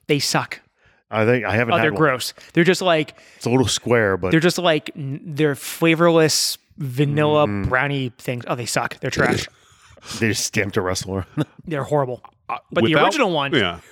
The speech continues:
Speaker 1: were like a crispy shortbread cookie
Speaker 2: Oh, and they
Speaker 1: with the
Speaker 2: came
Speaker 1: wrestler burned into
Speaker 2: stick.
Speaker 1: it
Speaker 2: It's
Speaker 3: Mm-hmm.
Speaker 1: on
Speaker 2: not
Speaker 1: a stick, and the back was dipped in chocolate,
Speaker 2: Chocolate.
Speaker 1: like chocolate shell.
Speaker 2: It was,
Speaker 3: I mean, that
Speaker 2: mm.
Speaker 3: sounds
Speaker 1: It
Speaker 3: pretty
Speaker 1: was
Speaker 3: good to me.
Speaker 1: so good.
Speaker 2: It was an
Speaker 3: But
Speaker 2: all-timer.
Speaker 1: And it had a co-, a collector card inside.
Speaker 3: But not having recently tried or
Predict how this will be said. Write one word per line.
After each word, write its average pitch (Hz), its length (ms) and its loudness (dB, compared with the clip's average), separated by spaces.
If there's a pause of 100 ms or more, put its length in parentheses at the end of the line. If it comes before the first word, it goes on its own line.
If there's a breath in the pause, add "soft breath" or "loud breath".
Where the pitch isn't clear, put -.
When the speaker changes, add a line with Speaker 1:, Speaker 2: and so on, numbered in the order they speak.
Speaker 1:
were 170 80 -6
like 165 160 0
a 127 80 -6
crispy 214 400 -2
shortbread 202 460 0
cookie 175 200 2
Speaker 2:
Oh, 131 300 4
and 107 100 -2
they 90 120 -6
Speaker 1:
with 170 100 0
the - 60 2
Speaker 2:
came 160 60 4
Speaker 1:
wrestler 196 280 2
burned 165 240 2
into 131 240 2
Speaker 2:
stick. 156 220 0
Speaker 1:
it - 100 -16
Speaker 2:
It's 98 260 -6
Speaker 3:
Mm-hmm. 107 80 0
Speaker 1:
on 120 100 4
Speaker 2:
not 110 100 2
Speaker 1:
a 170 40 -2
stick, - 320 -2
and 156 160 -8
the 151 60 -4
back 156 260 -2
was 160 140 -4
dipped 170 240 -4
in 143 80 -10
chocolate, 151 380 4
Speaker 2:
Chocolate. - 60 -2
Speaker 1:
like 135 160 -2
chocolate 160 340 -2
shell. 160 260 2
Speaker 2:
It 107 40 2
was, - 200 -4
Speaker 3:
I 117 40 -2
mean, 123 120 0
that 190 120 2
Speaker 2:
mm. 247 40 -6
Speaker 3:
sounds 226 360 -2
Speaker 1:
It - 60 -10
Speaker 3:
pretty 180 180 0
Speaker 1:
was 143 180 2
Speaker 3:
good 131 80 -8
to 165 80 0
me. 190 220 4
Speaker 1:
so - 800 0
good. 131 340 -4
Speaker 2:
It 107 160 -10
was 113 100 4
an 139 60 4
Speaker 3:
But 135 80 4
Speaker 2:
all-timer. 139 360 2
Speaker 1:
And 190 80 2
it 196 40 0
had 226 120 0
a 202 60 -2
co-, - 200 -8
a 185 40 -2
collector - 300 -2
card 135 260 -2
inside. 127 460 -8
Speaker 3:
But 135 120 2
not 180 220 4
having 151 380 2
recently 107 440 2
tried 98 360 0
or 85 160 -2